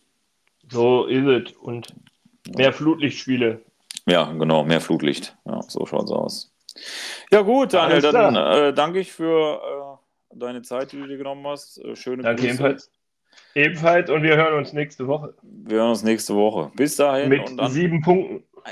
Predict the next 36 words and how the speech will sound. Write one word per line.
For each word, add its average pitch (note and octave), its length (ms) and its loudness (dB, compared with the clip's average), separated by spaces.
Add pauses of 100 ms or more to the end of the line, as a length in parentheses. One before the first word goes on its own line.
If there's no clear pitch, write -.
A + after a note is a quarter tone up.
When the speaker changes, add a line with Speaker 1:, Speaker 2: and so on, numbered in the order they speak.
Speaker 2:
Ja, F#2+ 340 -2
genau. G2 320 -8
Und, - 480 -10
äh, A2 320 -4
schöne B2 280 -8
Grüße A#2 360 -10
an A2 80 -8
alle G2+ 180 -8
Zuhörer A2 440 -10
da G2+ 100 -6
draußen. G2 420 -10
Und - 540 -16
wer F#2 100 0
uns F2+ 160 -10
zuhört, F#2+ 240 -2
bleibt F2 220 -2
uns E2+ 160 -18
treu. E2+ 340 -2
Wir - 120 -18
geben E2 240 -14
uns E2 160 -20
allergrößte D#2 500 -16
Mühe. E2 200 -20 (1300)
Speaker 1:
So B2+ 260 2
ist - 240 0
es. - 360 -6
Speaker 2:
Ne? - 120 -2
Speaker 1:
Macht D3+ 200 4
es D#3 160 -2
gut. D#3+ 460 0
Speaker 2:
Jo, C3 440 2
bis C#3 200 2
dann. D#3 260 4
Ciao, D#3+ 180 2
ciao. E3+ 320 2
Speaker 1:
Jo, F3 260 4